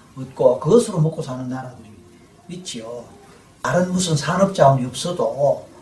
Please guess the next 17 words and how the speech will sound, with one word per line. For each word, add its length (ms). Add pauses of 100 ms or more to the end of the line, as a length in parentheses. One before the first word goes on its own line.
(120)
뭐 140
공장이라든지 1160
무슨 320
생산품이라든지 1300
이런 200
게 280 (500)
없어도 840 (180)
자원, 440
자원 300
하나만 400
갖고도 680 (480)
그 200
자원, 340
자원 320
때문에 580
관광이 520
되고 600